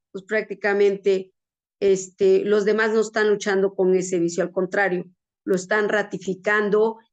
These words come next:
y eso es muy grave. Creo que desconocen los principios del estatuto del partido del cual un militante de Morena se debe de regir.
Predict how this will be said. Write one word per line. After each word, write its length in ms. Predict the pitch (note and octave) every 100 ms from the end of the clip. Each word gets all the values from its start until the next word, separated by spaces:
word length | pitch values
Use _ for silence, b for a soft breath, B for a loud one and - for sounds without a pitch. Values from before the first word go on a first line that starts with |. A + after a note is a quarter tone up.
| -
y 180 | G3 G#3
eso 460 | G#3 G3+ G#3+ G#3 G#3
es 220 | - G3
muy 240 | A3 G#3+ F3+
grave. 480 | G3+ F#3 F#3+ F3+ F3+
Creo 280 | G3+ G#3+
que 160 | G#3 G#3+
desconocen 1080 | F#3+ F#3 - G3 G3 A3 B3+ C4 B3+ G#3 G3+ B B -
los 260 | G#3 G3
principios 760 | - G3+ G3+ A3+ A3+ G#3+ G#3+ F3
del 200 | G3 F#3+
estatuto 720 | F#3 - G3 G3 A3+ A3 A#3
del 200 | G#3 F#3+
partido 460 | G3 F#3 G3+ G3+ G3
del 320 | F#3+ F#3 F#3
cual 420 | G3+ G#3 G#3 A3 G#3+ _ _ _ _
un 200 | A#3 A#3+
militante 680 | A#3+ G#3+ G3+ - G#3+ G3+ A3
de 100 | G3
Morena 400 | F#3+ G3+ G3 G3
se 200 | G3 F#3
debe 220 | F#3+ F#3+
de 140 | F#3
regir. 560 | - F3 E3+ - E3